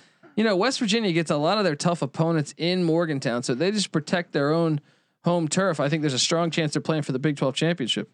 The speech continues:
This is a big game, though. Mike Gundy's bu-, bunch. We, we talked about this on the Big twelve preview. Check that out on the College Football Experience. But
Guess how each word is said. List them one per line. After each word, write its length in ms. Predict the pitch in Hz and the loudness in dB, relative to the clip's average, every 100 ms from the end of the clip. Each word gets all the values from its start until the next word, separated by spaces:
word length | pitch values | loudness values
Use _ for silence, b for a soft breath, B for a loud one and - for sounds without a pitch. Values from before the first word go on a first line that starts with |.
| _ _ _ _ _ _ _ _ _ | _ _ _ _ _ _ _ _ _
This 220 | 170 196 208 | 0 0 2
is 60 | |
a 20 | 175 | 2
big 220 | 185 170 | 0 2
game, 220 | 170 160 | 0 2
though. 160 | 110 95 _ _ _ _ _ _ _ - - _ | -2 -8 _ _ _ _ _ _ _ -20 -20 _
Mike 280 | 151 165 190 | 0 0 2
Gundy's 360 | 190 196 202 156 | 0 2 2 2
bu-, 340 | 170 160 - | 0 0 -2
bunch. 260 | 165 160 151 | 0 0 0
We, 160 | 175 | -2
we 140 | 160 170 | 0 -2
talked 280 | 185 190 | 0 0
about 120 | 196 196 | 0 0
this 160 | 185 | 0
on 60 | 190 | 0
the 60 | |
Big 160 | 175 175 | 0 0
twelve 200 | 190 180 | 0 0
preview. 300 | - 208 120 | 0 0 0
Check 160 | - 123 | -2 0
that 140 | 160 | 0
out 200 | 180 127 - _ _ _ _ _ - _ - | 0 -2 -10 _ _ _ _ _ -20 _ -12
on 180 | - 123 | -4 0
the 80 | 143 | 0
College 240 | 156 156 | 0 0
Football 220 | 151 180 170 | 0 0 0
Experience. 360 | 151 196 127 | 0 -4 -4
But 280 | - 175 - | 0 -2 -2